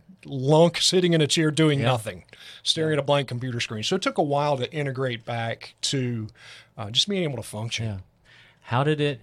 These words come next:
Speaker 2: um, 'cause she had such an amazing faith, and, and even just to the, those last moments you're talking about where she's just even comforting you. But how does that impact your faith still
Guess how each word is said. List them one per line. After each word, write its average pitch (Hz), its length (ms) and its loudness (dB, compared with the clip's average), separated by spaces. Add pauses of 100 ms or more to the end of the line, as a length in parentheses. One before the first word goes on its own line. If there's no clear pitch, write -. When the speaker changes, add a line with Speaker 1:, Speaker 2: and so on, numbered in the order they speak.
Speaker 2:
um, 123 520 -4 (240)
'cause 131 160 -4
she - 400 -6
had 120 180 -2
such - 400 -4
an 139 80 -4
amazing 117 560 -6
faith, - 680 -10 (600)
and, 117 540 -4 (260)
and 135 260 -6
even 139 400 -2
just 139 440 -6
to 135 120 -8
the, 123 140 -6
those 127 320 -8
last 123 260 -6
moments 135 420 -4
you're 120 60 -6
talking 104 360 -14
about 98 280 -12
where 107 140 -12
she's 117 540 -10
just 120 280 -8
even 120 260 -6
comforting 127 480 -6
you. 117 320 -6 (1200)
But 127 140 -6
how 135 280 -2
does 147 200 -6
that 127 260 -4
impact 120 600 -10 (200)
your 113 280 -8
faith 107 500 -12
still 117 500 -10